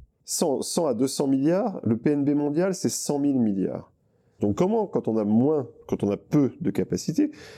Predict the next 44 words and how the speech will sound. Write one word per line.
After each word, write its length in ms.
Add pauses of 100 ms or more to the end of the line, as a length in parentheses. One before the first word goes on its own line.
(120)
sur 180
quoi 180
il 60
faut 160
se 80
concentrer ? 600
Bah, 80
sur 140
ce 60
que 80
personne 380
d'autre 200
ne 60
peut 140
faire. 300 (600)
Et 100
donc, 240 (840)
ce 100
que 100
j'appelle 400
de 100
mes 160
vœux, 200
et 20
c'est 160
là 120
que 120
ça 160
rejoint 460
ce 100
que 80
je 140
fais 160
avec 100
Blue 140
Like 200
an 100
Orange, 420 (520)
c'est 240
qu'il 320
faut 160
que 80
ce 120
système 540